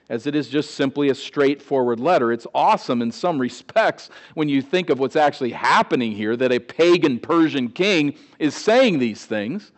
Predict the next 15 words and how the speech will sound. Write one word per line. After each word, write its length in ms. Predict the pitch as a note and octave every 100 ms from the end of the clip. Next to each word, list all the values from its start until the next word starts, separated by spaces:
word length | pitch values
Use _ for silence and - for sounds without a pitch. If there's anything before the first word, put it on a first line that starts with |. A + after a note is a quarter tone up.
| _ _ _ _ _ _ _ _ _ _ _ _
But 140 | - G3+
it's 180 | G3 -
fairly 400 | F3+ E3+ D#3+ D3+
straightforward. 1000 | - - E3+ D#3+ D3+ E3+ F#3 C#3+ A2
It's, 260 | A2 - -
it's 200 | D3+ -
certainly 420 | - D#3+ D#3 C3+
a 60 | B2+
blessing. 640 | G#2+ C#3+ E3+ - A#2 F#2+ F#2+ _ _ _ _ _ _ _
But 140 | - B2
it 100 | C3+
is 220 | C#3+ C3
a, 60 | C3
a 280 | C3+ -
letter 640 | D3+ D3 D3 D#3+ D#3 C3+